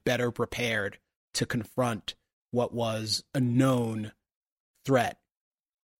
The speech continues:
by many, many people. And you, you do that preparatory work. But what I, but the point that I actually wanna make is that in the absence of there being a lot of evidence, smart people who are well-informed will perhaps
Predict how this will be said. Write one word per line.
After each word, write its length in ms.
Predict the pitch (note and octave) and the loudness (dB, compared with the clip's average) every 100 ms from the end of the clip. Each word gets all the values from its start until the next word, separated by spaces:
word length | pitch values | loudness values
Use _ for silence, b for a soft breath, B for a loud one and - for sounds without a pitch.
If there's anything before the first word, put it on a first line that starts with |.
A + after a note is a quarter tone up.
| - _ - | -20 _ -8
by 200 | A#2+ B2+ | 0 2
many, 360 | B2 C#3 C#3 C3 | 4 4 6 6
many 260 | B2 B2 | 4 2
people. 520 | A2+ A#2+ A#2 F2+ D2+ - _ _ _ _ - | 0 -2 -2 -4 -8 -12 _ _ _ _ 2
And 460 | B2 A#2+ A#2 A2+ - - | 2 4 0 -2 -6 -2
you, 140 | C#3 B2+ | -2 0
you 140 | C3 | -2
do 220 | G#2+ C#3+ | 4 6
that 180 | C3 A2+ | 6 2
preparatory 500 | - B2+ A#2+ A#2+ G#2+ | -2 0 0 0 -2
work. 280 | G#2 G#2 - | -2 -4 0
But 140 | C3 | 2
what 120 | A#2+ C3 | 4 4
I, 140 | C3 | 4
but 280 | - C3 - - | 2 -2 -2 -4
the 120 | A2 | 2
point 260 | - F3 D#3+ | 10 10 10
that 80 | A#2 | 4
I 100 | A#2+ | 2
actually 200 | - B2 | 2 2
wanna 140 | A#2+ | 2
make 240 | A2+ A2 | 0 -2
is 180 | A2 G#2+ | -2 -2
that 200 | A#2 A2 - | -4 -4 2
in 140 | D3 | 4
the 140 | C3+ B2 | 6 6
absence 640 | B2 C3+ - B2+ A2+ - - | 4 4 4 4 2 0 0
of 480 | A2+ A2 G#2+ A2 - | -2 -2 -6 -8 -6
there 200 | B2 A2+ | -4 -2
being 640 | G2+ C#3 D#3+ A#2 G#2+ G#2 - _ _ _ C3+ | 4 8 8 6 -2 -10 -14 _ _ _ 0
a 60 | |
lot 240 | A#2 A2+ A#2 | 2 2 0
of 100 | A#2 | 0
evidence, 720 | B2 A2+ G#2 F2+ - - - _ _ _ - | 0 -2 -4 -4 -4 -4 -8 _ _ _ -2
smart 440 | - - C#3+ D3+ | 0 4 4 4
people 400 | - C#3 B2 A#2 | 4 0 2 -2
who 180 | G#2+ B2 | 0 0
are 140 | A2 G#2 | 0 0
well-informed 1000 | A#2+ B2 B2 A2+ B2+ A#2 A2+ A2 G#2+ - | 0 2 0 0 0 2 0 -4 -6 -8
will 260 | A#2 A#2+ A2 | -4 -2 -2
perhaps 520 | - A#2+ C3 B2 - | -4 -2 -2 0 -4